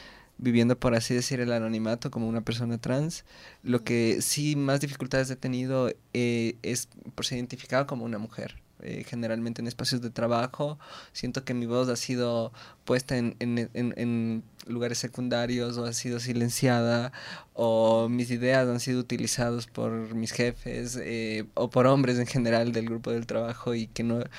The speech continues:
y que, y yo he sido minimizada, eh, me han explicado cosas que yo manejo y que yo soy experta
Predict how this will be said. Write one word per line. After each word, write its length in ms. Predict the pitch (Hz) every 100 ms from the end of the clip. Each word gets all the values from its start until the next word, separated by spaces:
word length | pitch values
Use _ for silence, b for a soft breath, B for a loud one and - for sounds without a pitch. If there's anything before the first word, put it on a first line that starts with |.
| B B B
y 100 | -
que, 380 | - 117 107 -
y 160 | 113 120
yo 80 | 120
he 60 |
sido 340 | 120 - 120 117
minimizada, 1120 | 117 117 117 113 127 120 117 117 113 117 107
eh, 140 | 123
me 160 | 123 123
han 200 | 120 123
explicado 600 | 123 - 135 127 131 123
cosas 360 | - - 127 -
que 380 | 123 117 113 113
yo 280 | 120 123
manejo 540 | 123 120 120 120 - 127
y 100 | 123
que 160 | -
yo 200 | 117 120
soy 280 | 123 123 120
experta 720 | 113 - 127 127 - 131 139